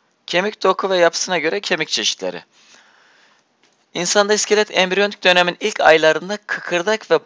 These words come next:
bağ dokusundan oluşur. Sonraki aylarda kemik dokuyu oluşturur.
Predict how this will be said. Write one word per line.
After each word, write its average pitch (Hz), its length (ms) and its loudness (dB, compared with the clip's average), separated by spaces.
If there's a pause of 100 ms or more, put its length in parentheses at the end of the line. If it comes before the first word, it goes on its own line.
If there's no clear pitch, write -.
(120)
bağ 185 200 8
dokusundan 143 480 0
oluşur. 92 420 -8 (100)
Sonraki 185 500 -2
aylarda 135 460 4
kemik 107 400 -10
dokuyu 98 300 -8
oluşturur. 87 520 -12